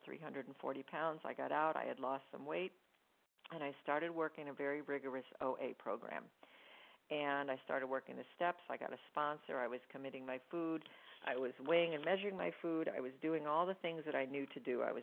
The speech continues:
making phone calls, going to meetings, being of service, um,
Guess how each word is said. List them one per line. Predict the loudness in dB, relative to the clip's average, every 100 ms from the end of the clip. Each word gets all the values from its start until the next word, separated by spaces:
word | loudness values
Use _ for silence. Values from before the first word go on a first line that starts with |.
| -4
making | -8 -8 -8 2
phone | 2 2
calls, | 4 6 6 2
going | -6 -6 -8
to | -8
meetings, | -2 0 0 -2 -6 -6
being | -6 -6
of | -8 2
service, | 6 8 8 4 2 -20 -20 -18 -18 -18 -16 -2
um, | 2 4 2 0 -4